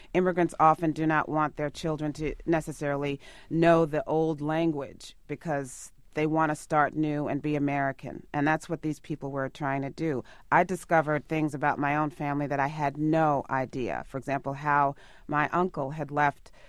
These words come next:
the Sou-, how he left the South was because he had discovered, uh, that the man he was working for when he was cleaning up for him in his office, that was one of his jobs,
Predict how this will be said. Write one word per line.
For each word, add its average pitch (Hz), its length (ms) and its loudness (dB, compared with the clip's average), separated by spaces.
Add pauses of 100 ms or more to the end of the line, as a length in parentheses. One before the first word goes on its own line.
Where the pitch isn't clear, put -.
(140)
the 151 160 -4
Sou-, 151 400 -4
how 165 220 2
he 180 160 0
left 135 300 -2
the 139 80 -8
South 131 540 -2
was 139 360 -4
because 143 480 -6
he 139 400 -8 (300)
had 156 200 0
discovered, 151 800 0
uh, 135 300 0
that 139 180 -2
the 151 80 -6
man 151 300 2
he 156 60 -2
was 143 200 -6
working 165 380 -2
for 139 240 -4
when 139 100 -4
he 143 80 -2
was 135 180 -10 (200)
cleaning 160 360 0
up 156 160 2
for 147 160 -6
him 147 280 -2
in 139 80 -4
his 135 160 -6
office, 156 340 2
that 123 100 -4
was 131 120 -6
one 147 120 -4
of 135 60 -6
his 127 140 -10
jobs, 147 420 0